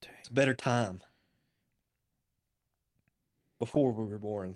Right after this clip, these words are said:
Speaker 2: was a better <laughs> time.
Speaker 1: <laughs> It,
Speaker 2: No, I
Speaker 1: its
Speaker 2: was
Speaker 1: box
Speaker 2: watching, like,
Speaker 1: office
Speaker 2: one of
Speaker 1: was
Speaker 2: the
Speaker 1: thirty-four million.
Speaker 2: That ain't bad.
Speaker 1: Not
Speaker 2: The
Speaker 1: bad.
Speaker 2: budget was cheap, I remember that.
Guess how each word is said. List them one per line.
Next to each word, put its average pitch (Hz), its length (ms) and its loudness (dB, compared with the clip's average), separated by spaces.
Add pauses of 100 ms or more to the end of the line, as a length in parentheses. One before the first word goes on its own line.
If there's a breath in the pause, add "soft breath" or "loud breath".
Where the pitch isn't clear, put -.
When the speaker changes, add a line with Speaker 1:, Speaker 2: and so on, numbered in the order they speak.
Speaker 2:
was 110 140 -8
a 107 40 -12
better 110 220 -4
<laughs> - 800 -12
time. 123 80 2 (320)
Speaker 1:
<laughs> 147 80 -4 (1300 soft breath)
It, 117 420 -8 (260)
Speaker 2:
No, 127 160 4
I 135 60 6
Speaker 1:
its 123 100 0
Speaker 2:
was 107 100 -2
Speaker 1:
box 147 140 -2
Speaker 2:
watching, 117 160 0
like, 117 100 -4
Speaker 1:
office 117 120 -2
Speaker 2:
one 120 100 -2
of - 60 0
Speaker 1:
was 110 80 -4
Speaker 2:
the 92 80 -16 (420)
Speaker 1:
thirty-four 104 500 -2
million. 98 480 -10 (1160)
Speaker 2:
That 156 160 -4
ain't 185 80 -6
bad. 185 320 0 (460 soft breath)
Speaker 1:
Not - 100 -6
Speaker 2:
The 127 60 4
Speaker 1:
bad. 123 60 -4
Speaker 2:
budget 156 280 4
was 110 160 -6
cheap, - 240 -20 (100)
I 107 40 -2
remember 113 360 -4
that. 107 360 -2